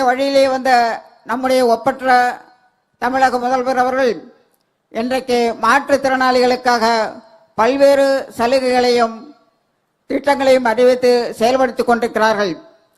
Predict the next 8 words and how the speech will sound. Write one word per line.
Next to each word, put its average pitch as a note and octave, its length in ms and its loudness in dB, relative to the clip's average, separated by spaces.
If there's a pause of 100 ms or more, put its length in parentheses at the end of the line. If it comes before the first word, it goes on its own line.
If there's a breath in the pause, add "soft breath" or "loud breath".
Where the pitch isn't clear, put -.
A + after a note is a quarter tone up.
(400)
இந்தியாவிலேயே C4 800 0 (380)
சிறந்த C4+ 300 -2 (100)
முதலமைச்சராக B3 680 0
விளங்கி B3+ 280 -4
கொண்டிருக்கிற A#3+ 440 0 (360)
நம்முடைய A#3 300 2 (100)
முதல்வர் B3+ 360 2
அவர்கள் A#3+ 320 2